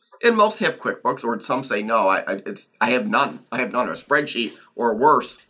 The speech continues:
I have absolutely, it's, it's paper. I have nothing. Uh, job one for every, uh, so tip number one, gotta have an accounting system. If you don't have, a,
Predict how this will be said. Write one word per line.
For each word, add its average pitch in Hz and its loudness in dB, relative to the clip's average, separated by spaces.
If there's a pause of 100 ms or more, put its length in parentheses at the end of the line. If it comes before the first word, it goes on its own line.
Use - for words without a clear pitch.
I 110 2
have 123 2
absolutely, 117 0
it's, - -14
it's - -12
paper. 123 -2
I 95 2
have 110 2
nothing. 110 -4 (600)
Uh, 120 4 (100)
job 143 4
one 131 2 (160)
for - 0
every, 127 4
uh, 107 2
so 117 0 (180)
tip 175 0
number 143 4
one, 131 4 (300)
gotta 147 2
have 151 2
an 139 6
accounting 135 2
system. 127 -2 (320)
If 120 -2
you 127 0
don't 139 2
have, 135 4
a, 120 0